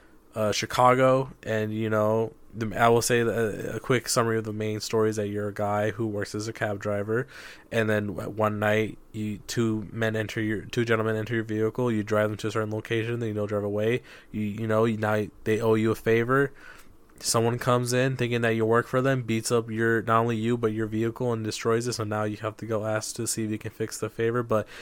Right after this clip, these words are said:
personally, you know, handle it also yourself. So now that you have a good, not only have you done already a favor enough, but you're also having some good, s-, you know,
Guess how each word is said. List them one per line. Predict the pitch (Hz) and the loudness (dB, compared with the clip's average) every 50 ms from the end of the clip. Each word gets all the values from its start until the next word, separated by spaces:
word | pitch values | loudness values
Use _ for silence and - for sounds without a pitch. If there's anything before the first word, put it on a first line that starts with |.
| - - - - | -18 -18 -12 2
personally, | - 143 127 123 - - 127 127 123 120 117 - | 8 10 10 10 8 4 2 2 2 2 0 -2
you | - 123 | -4 0
know, | 120 117 113 | 2 0 0
handle | 113 120 120 117 113 113 117 120 113 | 0 0 -2 0 0 0 0 0 0
it | 104 | 0
also | 110 107 - - 117 | 0 -2 -2 -2 -2
yourself. | 113 110 - - 127 123 127 - | -2 -2 -2 0 0 0 0 0
So | - 110 | -2 -4
now | 104 104 107 107 | -2 0 0 2
that | 107 110 107 | 2 2 0
you | 107 101 | 0 0
have | - 113 107 | 0 -2 0
a | 107 104 | -2 -4
good, | 101 110 110 110 107 110 - - - - - - - - | -2 0 0 0 0 -4 -10 -20 -20 -20 -20 -20 -6 6
not | - 147 147 | 10 10 12
only | 156 151 | 12 10
have | 147 143 | 8 6
you | 143 | 4
done | 131 143 139 139 135 | 6 6 4 6 8
already | 135 131 127 120 113 | 8 6 6 6 4
a | 110 | 2
favor | - 123 120 117 113 | 2 2 2 4 2
enough, | 110 113 123 139 139 131 - - | 2 4 4 2 2 0 0 0
but | 175 196 190 175 147 113 | 2 4 4 4 2 2
you're | 139 143 147 135 | 4 6 6 8
also | 135 139 131 - 147 | 8 6 4 2 0
having | 123 139 135 131 131 117 | 2 2 2 0 0 0
some | - - 131 120 117 | 0 0 0 0 0
good, | 127 120 117 | 0 -2 0
s-, | - - - | -2 -4 -2
you | 117 127 120 | -2 -2 -2
know, | 117 117 117 113 113 117 117 | 0 0 2 2 2 0 -2